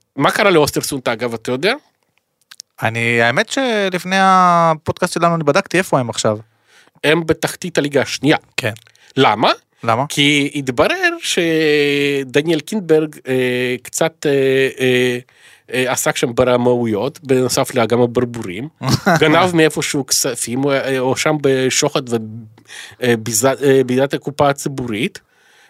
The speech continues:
Speaker 2: אה.
Speaker 1: אה, ונש-, באלפיים ותשע עשרה, שנה אחרי שפוטר, אה, עזב אותו, אה, הוא הלך לכלא, הוא נשפט לשלוש שנים.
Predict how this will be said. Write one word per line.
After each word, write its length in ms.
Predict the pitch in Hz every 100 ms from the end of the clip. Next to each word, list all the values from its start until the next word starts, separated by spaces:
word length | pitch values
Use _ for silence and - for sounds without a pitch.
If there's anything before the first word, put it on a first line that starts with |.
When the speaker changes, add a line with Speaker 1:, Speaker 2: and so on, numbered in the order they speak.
| - 123
Speaker 2:
אה. 40 |
Speaker 1:
אה, 160 | 139 143
ונש-, 300 | 135 151 - -
באלפיים 500 | 131 131 127 196 240 208
ותשע 760 | 196 196 190 185 180 156 269
עשרה, 340 | 349 - 190 165 151
שנה 360 | - 143 151 170
אחרי 340 | - 156 143
שפוטר, 800 | - 131 123 120 - 151 - 120 120 117
אה, 360 | 117 110 107
עזב 200 | 135 269 320
אותו, 340 | 254 160 254 - _ _ - _ _ _ _ _ -
אה, 60 | 135 135 139 139 143 147
הוא 120 | 156
הלך 180 | 165 196
לכלא, 300 | - 370 339
הוא 120 | 147
נשפט 340 | - 156 -
לשלוש 340 | - 175 165 -
שנים. 280 | 208 320